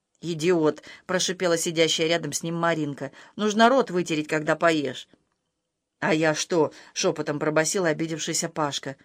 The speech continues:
«Небось, сам не знаю. Прибрал, чтоб не пропало. Поем, тогда достану и вытру».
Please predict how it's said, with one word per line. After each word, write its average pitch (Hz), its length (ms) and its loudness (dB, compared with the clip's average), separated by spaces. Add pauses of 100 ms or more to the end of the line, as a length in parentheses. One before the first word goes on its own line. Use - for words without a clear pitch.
(140)
«Небось, 208 300 6
сам 247 240 6
не 175 120 0
знаю. 143 420 0 (500)
Прибрал, 247 440 6
чтоб 254 200 -2
не 254 120 2
пропало. 240 600 6 (220)
Поем, 233 400 6
тогда 202 260 6
достану 220 480 4
и 170 60 0
вытру». 151 460 -4